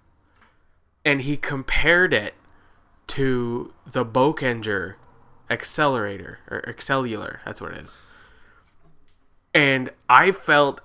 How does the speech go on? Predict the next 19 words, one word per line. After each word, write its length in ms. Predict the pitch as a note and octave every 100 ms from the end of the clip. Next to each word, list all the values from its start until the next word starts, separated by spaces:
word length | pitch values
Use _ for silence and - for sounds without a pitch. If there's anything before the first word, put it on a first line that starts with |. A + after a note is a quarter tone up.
| -
embarrassed 1000 | C3+ A#2+ A2+ G#2+ A#2+ C3+ C#3 A#2+ G#2 - A#2+
on 160 | A2+
behalf 460 | A#2+ A2 A2 G#2 -
of 100 | -
Power 300 | A2 G#2 G2+
Rangers. 640 | - - - - - - - - _ _ _ _ _ _ _ _ _ _ _ _ _ _ _ _ -
Because 720 | C3+ - C3+ B2+ A#2+ G#2+ - - _ _ _ _ _ _ -
with 600 | C3+ C#3 C3+ B2+ A#2 - - - _ -
the 140 | C3+
Accellular 1040 | C3 - F#3 A3 G3 C#3+ B2+ A#2 G#2+ A2+ -
from 420 | - C3 A#2 A2
Bokenger, 800 | E3+ G#3+ D3+ A#2 G#2 G#2 G2 - _ - - _ _ _ _ _ _
in 260 | D#3+ F3 E3
the 80 | C#3
show, 480 | - - A#3 F#3+ C3
you 260 | C3 F#3
heard 280 | D3+ G3+ G3
things. 520 | - A2 G2 - - - - - -
Like, 460 | D3 C3+ B2+ -